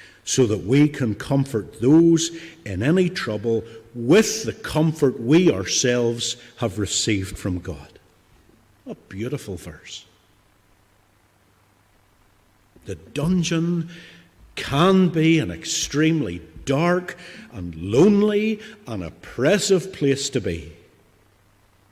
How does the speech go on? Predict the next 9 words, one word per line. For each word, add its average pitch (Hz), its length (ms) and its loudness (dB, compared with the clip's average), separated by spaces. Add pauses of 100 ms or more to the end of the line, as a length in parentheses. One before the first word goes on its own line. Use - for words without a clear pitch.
(680)
but 98 160 -6
it 92 100 -14
can 95 180 -6
also 104 300 -4
be 92 200 -8
the 92 200 -8
arena 104 760 -4 (400)
of 107 280 -10
preparation 101 880 -2